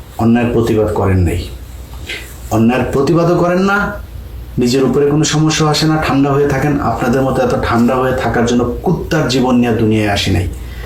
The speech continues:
কু-, কুত্তা খায়, হাগে, মতে, ঘুমায়, মারা যায়। তুইও যদি কুত্তার মতো খাবি, হাগবি, মুতবি আর মারা যাবি এটার জন্য, এটা জীবন না।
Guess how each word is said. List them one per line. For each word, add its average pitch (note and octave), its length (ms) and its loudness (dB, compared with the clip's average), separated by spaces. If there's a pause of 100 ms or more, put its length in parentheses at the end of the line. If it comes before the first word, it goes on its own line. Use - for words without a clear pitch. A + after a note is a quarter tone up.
(160)
কু-, A#2+ 220 0 (100)
কুত্তা D3 300 0
খায়, D3+ 460 0
হাগে, C3+ 340 0
মতে, C#3+ 320 2
ঘুমায়, C#3 360 2
মারা A#2+ 240 2
যায়। G2 260 0 (460)
তুইও D#3+ 200 2
যদি D#3 260 2
কুত্তার D#3+ 360 2
মতো D#3 300 2
খাবি, D3+ 320 2
হাগবি, C#3+ 380 2
মুতবি C#3+ 360 2
আর C3+ 60 2
মারা C3 260 2
যাবি B2 220 2
এটার A#2 200 2
জন্য, A2+ 220 2
এটা - 240 0
জীবন G2+ 320 0
না। E2 180 0